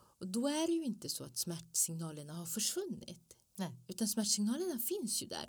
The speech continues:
Speaker 1: Och det vet många människor med smärta. För många människor som har smärtproblematik kan ju säga, "Åh, jag var så fokuserad på det här att jag glömde bort mig och jag satt för länge", till
Speaker 2: Ja,
Speaker 1: exempel.
Speaker 2: absolut.
Speaker 1: Och där. Och det är för att smärtsignalerna har funnits där. Men däremot har de konkurrerats ut av andra signaler.
Speaker 2: Mm.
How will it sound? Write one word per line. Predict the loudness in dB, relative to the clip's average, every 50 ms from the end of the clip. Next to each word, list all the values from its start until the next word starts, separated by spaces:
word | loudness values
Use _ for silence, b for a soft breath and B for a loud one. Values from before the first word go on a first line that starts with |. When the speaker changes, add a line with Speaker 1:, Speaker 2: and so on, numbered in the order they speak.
| B B B
Speaker 1:
Och | B B 2
det | 4 4 4
vet | 6 6 6 6 6 4
många | 0 -2 -2 -4 -6
människor | -6 -8 -10 -10 -8 -8 -8
med | -6 -4 -4
smärta. | -4 -4 -6 -8 -6 -6 -4
För | -4 -6 -6 -4
många | -4 -4 -4 -4 -4
människor | -6 -6 -8 -6 -6 -6
som | -6 -2
har | 0 0 2 2
smärtproblematik | 2 0 -2 -4 -6 -12 -16 -14 -10 -10 -10 -8 -8 -8 -8 -6
kan | -8 -6
ju | -4 -2
säga, | -2 -2 -2 -4 -4 -6 B B B B B B B B B B _
"Åh, | 0 4 6 6 6
jag | 6 4
var | 4 4
så | 4 4 4 2
fokuserad | 0 -2 0 2 4 4 4 4 2 2 0 -4
på | -6
det | -4
här | -4 -4 -4 -6
att | -6 -6 -6
jag | -6 -4 -4
glömde | -4 -6 -4 -6 -6
bort | -6 -6 -8 -8 -10 -10
mig | -10 -8 -6
och | -4
jag | -2
satt | -2 -2 -2 -4 -6 -4
för | -4 0
länge", | 0 0 0 0 -2 -4 -6 -8
till | -10 -10 -8 -2
Speaker 2:
Ja, | 2 2 2
Speaker 1:
exempel. | 2 0 0 -2 -2 -2 0
Speaker 2:
absolut. | 0 -2 -2 0 -4 -4 -4 -4
Speaker 1:
Och | -4 -4
där. | -4 -4 -4 -4
Och | 0 2
det | 2
är | 2
för | 2 0
att | 0 0
smärtsignalerna | 0 0 0 0 2 2 4 4 4 4 2 2 0
har | 0 0
funnits | 0 0 0 0 -2 -2 -4
där. | -4 -4
Men | -2 -2 -2 -2 0 0
däremot | 2 2 4 4 4 2 2 0 -4 -10 -16 -20
har | -20 -20 -20 -6 -4 -2
de | 0 0 -2 -2
konkurrerats | -2 -4 -4 -2 -2 -2 0 0 0 0 0 8 10 12 12 12
ut | 8 4 2 0 -2
av | -4 -4
andra | -4 -6 -6 0 0 4 4
signaler. | 6 4 4 2 0 -2 -4 -6 -8 -8 -8 -6 -6
Speaker 2:
Mm. | -8 -8